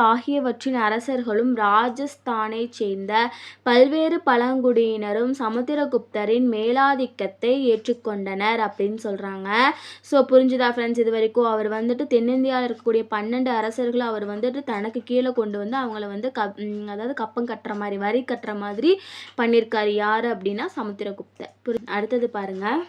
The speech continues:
சமுத்திரகுப்தர் ஒரு விஷ்ணு பக்தர் ஆவார். தனது மேலாதிக்கத்தை நிலைநாட்டும் அரசரால் நடத்தப்படும் வேதகால சடங்கான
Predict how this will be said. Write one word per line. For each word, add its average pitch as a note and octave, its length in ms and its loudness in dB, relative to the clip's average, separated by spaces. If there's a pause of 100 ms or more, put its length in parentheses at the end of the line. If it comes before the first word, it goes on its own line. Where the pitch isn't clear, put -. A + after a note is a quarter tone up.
(600)
சமுத்திரகுப்தர் C#4 1080 8
ஒரு A3+ 240 8
விஷ்ணு A3+ 380 6
பக்தர் A#3 380 4
ஆவார். G3+ 460 4 (220)
தனது A#3 300 2
மேலாதிக்கத்தை C#4 800 4
நிலைநாட்டும் B3+ 640 2
அரசரால் A#3 500 0
நடத்தப்படும் A3 640 -2
வேதகால C4 540 2
சடங்கான G#3+ 580 -4